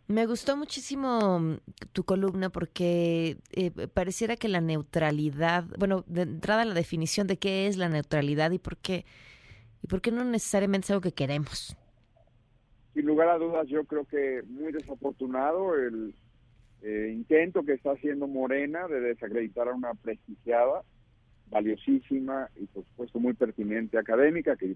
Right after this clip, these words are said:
Speaker 2: tú ya la, ya hablaste de ella, ya hablaste con ella, y que, sin lugar a dudas, tiene toda una carrera diciendo una cosa: participar en la vida pública es lo mínimo que se espera de un ciudadano.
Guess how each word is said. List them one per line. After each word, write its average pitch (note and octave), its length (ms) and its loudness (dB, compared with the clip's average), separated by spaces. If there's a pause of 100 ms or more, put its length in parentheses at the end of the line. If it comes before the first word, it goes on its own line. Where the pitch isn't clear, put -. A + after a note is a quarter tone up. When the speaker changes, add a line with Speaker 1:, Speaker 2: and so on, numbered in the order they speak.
Speaker 2:
tú G#2 100 -8
ya G2+ 140 2
la, G2+ 220 2 (600)
ya F#2+ 120 -2
hablaste G2 400 2
de A#2 180 6
ella, C#3 240 4
ya A2 120 0
hablaste G2+ 260 -4
con A#2+ 160 -8
ella, D3+ 280 2 (100)
y - 160 2
que, D#3 260 2 (840)
sin E3 300 -8 (160)
lugar F3 220 4
a A3 80 6
dudas, G3+ 340 2
tiene G3 220 0
toda G3 180 -2
una G3 160 -2
carrera E3+ 440 0
diciendo D#3 680 -4
una C#3 240 -12
cosa: - 480 -4 (920)
participar F3 1040 2
en F#3+ 140 -4
la D3 100 -2
vida C3 260 -4
pública D#3 760 -2
es E3+ 80 -2
lo E3 140 -2
mínimo F3+ 460 -6
que C3+ 100 -6
se A#2 80 -12
espera C3+ 320 0
de C3+ 140 0
un C#3 80 -4
ciudadano. D3+ 580 0